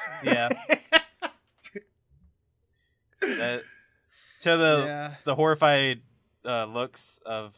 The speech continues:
Speaker 1: uh,
Speaker 2: <laughs>
Speaker 1: his wife and, um, his grandpa.
Speaker 2: Yeah.
Speaker 1: Uh, yeah, it's,
Speaker 2: I
Speaker 1: um,
Speaker 2: like that his, his grandpa leaves in the dead of the night in this version.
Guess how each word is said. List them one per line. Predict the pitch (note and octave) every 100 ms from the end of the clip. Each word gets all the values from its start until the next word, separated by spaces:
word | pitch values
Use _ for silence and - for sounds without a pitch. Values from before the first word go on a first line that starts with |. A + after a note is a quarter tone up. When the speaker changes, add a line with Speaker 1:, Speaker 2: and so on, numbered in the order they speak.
| _ _
Speaker 1:
uh, | D#3 - G#2
Speaker 2:
<laughs> |
Speaker 1:
his | A#2+ B2 A#2
wife | B2+ B2+ A#2+ - _ _ _ _ _ _ _
and, | A#2 A#2 A#2 A#2+ A2+
um, | A2+ A2 G#2 G2+ G#2 - _ _ _
his | A#2 A#2
grandpa. | - A#2 A#2 C3 C#3 _ _ _ _ _ _
Speaker 2:
Yeah. | B2 A#2
Speaker 1:
Uh, | G2+ F#2+ F#2+ - _ _ _ _ _ _ -
yeah, | G2 F#2+ -
it's, | G#2+ - - _ _ _ _ _ _ _ _
Speaker 2:
I | B2 C#3+
Speaker 1:
um, |
Speaker 2:
like | D#3+ D#3+
that | D3+
his, | C#3 -
his | - D#3 C#3
grandpa | D3 D3 D3+ E3 D3
leaves | B2+ C3+ B2+
in | B2+
the | A#2
dead | A#2+ B2
of | A#2+
the |
night | A2+ A2+ A#2+ A#2
in | A2+
this | A2+ -
version. | A#2+ A2+ A2 A#2 A#2+